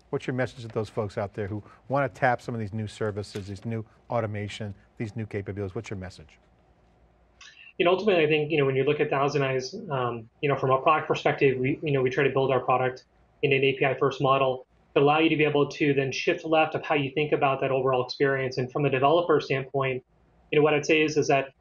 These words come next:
Speaker 2: while you're developing in your silo, you're gonna be part of a larger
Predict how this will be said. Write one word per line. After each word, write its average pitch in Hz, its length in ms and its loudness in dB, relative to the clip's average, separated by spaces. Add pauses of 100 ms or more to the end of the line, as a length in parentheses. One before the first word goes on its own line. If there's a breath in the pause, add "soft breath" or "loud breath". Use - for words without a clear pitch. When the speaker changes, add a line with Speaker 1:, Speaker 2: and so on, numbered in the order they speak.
(140)
Speaker 2:
while 160 120 4
you're 160 140 4
developing 165 880 2 (160)
in 160 200 0
your 160 200 2
silo, 165 460 2
you're 143 140 0
gonna 147 80 0
be 147 140 -2
part 160 220 2
of 143 100 0
a 139 140 4
larger 147 500 0